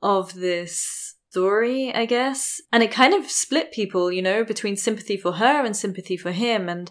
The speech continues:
I mean, I wonder if any listeners out there have any strong views or additional kind of questions or layers to add to this. I'd be super interested because it is a very complex case. So feel free to contact us through Instagram or email if you do have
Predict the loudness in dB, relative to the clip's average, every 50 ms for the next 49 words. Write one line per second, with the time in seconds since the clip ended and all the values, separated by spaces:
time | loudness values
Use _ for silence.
0 | -8 _ 0 2 4 4 4 4 2 2 2 2 2 2 4 6 6 6 6 6
1 | 4 2 2 2 0 0 0 -2 0 2 2 4 4 4 4 2 2 -2 -2 2
2 | 4 4 4 4 2 2 2 2 2 0 0 2 2 2 2 0 -4 -6 -6 -4
3 | -4 -2 -4 -4 -4 -2 -2 -2 -2 -2 0 0 0 2 2 2 2 2 4 4
4 | 2 0 0 -2 -4 -4 -6 -6 -8 -8 -8 -6 -6 -6 -6 -4 0 0 0 0
5 | 0 -6 -8 -10 -8 -10 -12 -12 -12 -12 -14 -14 -18 _ _ _ _ _ _ -2
6 | -2 0 2 2 4 4 2 2 0 -2 -6 -4 0 2 2 2 0 -2 0 0
7 | 0 0 2 -2 -2 -2 -2 -4 -4 -4 -4 -2 -2 -2 -2 0 0 -2 -2 -2
8 | -2 -4 -4 -2 -2 -4 -2 0 0 0 0 -2 -8 _ _ _ -4 -2 -2 -2
9 | 0 0 0 0 0 -2 -6 -8 -6 -6 -8 -10 -10 -10 -4 -4 -2 -2 -2 -4
10 | -6 -8 -10 -10 _ 0 0 0 2 2 0 0 2 0 0 0 -2 -2 -2 -2
11 | 0 0 -2 -4 -2 -2 -2 -2 -2 -2 -6 -6 -4 -2 -2 -2 0 -2 -4 -4
12 | -4 -6 -4 -4 -4 -4 -4 -4 -4 -4 -4 -4 -4 -4 -4 -4 -4 -6 -8 -8
13 | -8 -10 -4 -2 0 2 2 2 2 0 -2 -4 -4 -6